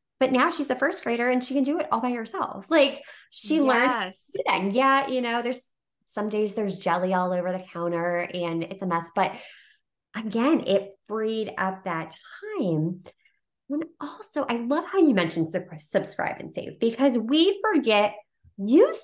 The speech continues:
Speaker 1: technology, use automations, use these wonderful things that we have at our fingertips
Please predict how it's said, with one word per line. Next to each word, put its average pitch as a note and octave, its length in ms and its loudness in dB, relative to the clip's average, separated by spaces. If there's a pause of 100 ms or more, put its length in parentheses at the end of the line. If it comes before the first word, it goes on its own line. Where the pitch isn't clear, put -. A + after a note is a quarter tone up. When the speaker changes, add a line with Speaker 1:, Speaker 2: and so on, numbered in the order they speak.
Speaker 1:
technology, B3+ 880 2
use D#4+ 340 2 (120)
automations, F#3 960 2 (100)
use A3+ 460 -8 (100)
these G3+ 240 -2
wonderful A3 840 0
things F4+ 320 4
that D#3 160 -2
we F3+ 100 -4
have C#4+ 360 -6
at C4+ 60 4
our D3+ 240 0
fingertips C4+ 840 -2